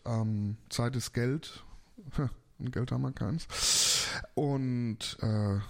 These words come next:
ja, kommen wir zum Ende. Aber wir werden da definitiv noch weiter nachhaken.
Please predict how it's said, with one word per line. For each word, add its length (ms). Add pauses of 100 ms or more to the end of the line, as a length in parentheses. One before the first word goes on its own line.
(140)
ja, 180
kommen 240
wir 120
zum 200
Ende. 380 (280)
Aber 280
wir 140
werden 260
da 360 (160)
definitiv 600
noch 160
weiter 240
nachhaken. 720